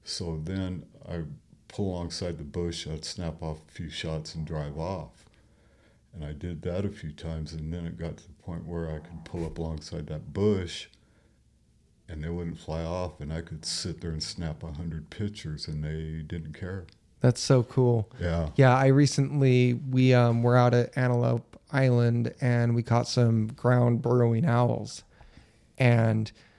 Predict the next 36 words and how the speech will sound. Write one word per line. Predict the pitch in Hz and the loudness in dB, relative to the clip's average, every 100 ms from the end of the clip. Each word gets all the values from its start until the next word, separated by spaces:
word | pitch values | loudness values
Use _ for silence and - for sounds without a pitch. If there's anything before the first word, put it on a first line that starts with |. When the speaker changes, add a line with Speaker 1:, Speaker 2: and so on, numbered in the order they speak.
| _ _ | _ _
Speaker 2:
same | - 151 170 151 | 0 6 6 6
thing. | 160 - | 0 0
I | 160 | 2
was | 233 202 | 4 2
actually | 170 - 147 135 | 0 0 2 2
really | 120 123 156 156 | 6 6 6 6
amazed | 127 127 135 - | 6 4 4 2
at | - | -2
how | 135 131 123 117 | 4 4 6 4
not | 110 110 120 170 208 - | 4 4 4 4 4 -2
skittish | - 123 113 117 - | -2 2 2 2 -2
the | - 127 120 - | -4 0 0 0
owl | 117 156 131 120 - | 0 4 4 2 -4
is. | - - - 104 101 | -10 -10 -14 -16 -4
They're | - 196 | 0 2
more | 262 143 135 | 4 4 4
just | 131 - | 0 -2
inquisitive, | 127 113 139 139 139 127 117 | -2 0 2 4 4 4 4
like, | 127 127 - _ - | 2 2 -2 _ -10
"Who | - 156 | 0 4
are | 147 | 6
you?" | 120 123 131 127 117 120 - - - _ _ _ - | 6 6 8 8 6 2 -8 -20 -20 _ _ _ 4
But, | 120 123 - - | 6 6 0 -2
like, | 139 127 123 - - - - - | 2 2 0 -12 -20 -20 -20 0
other | 143 135 | 6 6
birds, | 123 123 131 | 6 4 2
like | 131 | -4
sparrows | - 120 110 117 113 107 | -2 0 4 6 6 4
and | 107 | 0
things, | 110 110 107 | 0 0 2
they | 113 | 2
seem | 110 120 110 | 2 2 2
to | |
be | 107 110 | 2 2
more | 110 110 | 2 2
Speaker 1:
Yeah. | 107 | 0